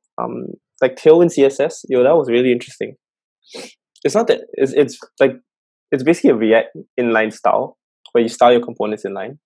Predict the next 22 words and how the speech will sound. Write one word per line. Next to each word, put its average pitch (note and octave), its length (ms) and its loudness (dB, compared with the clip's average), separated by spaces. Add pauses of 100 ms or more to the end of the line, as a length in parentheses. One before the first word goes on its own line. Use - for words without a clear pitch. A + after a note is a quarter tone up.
(380)
But C#3 140 6
it D3+ 40 8
was C#3 100 2
very E3 140 6
interesting E3 340 -4
to B2 60 -16
see, A#2+ 200 -4
like, G2+ 200 -4
how A#2 200 -2
it, G#2+ 160 -6 (1040)
how, C3+ 120 4
like, A2 200 0
that A#2 180 2
presented A#2 380 -4
a - 20 0
different A2 300 -4
approach G2+ 300 -8 (100)
to, - 60 -8
like, A2 140 -2
a A#2 60 -6
traditional, G#2+ 520 -6
like, G2+ 200 -14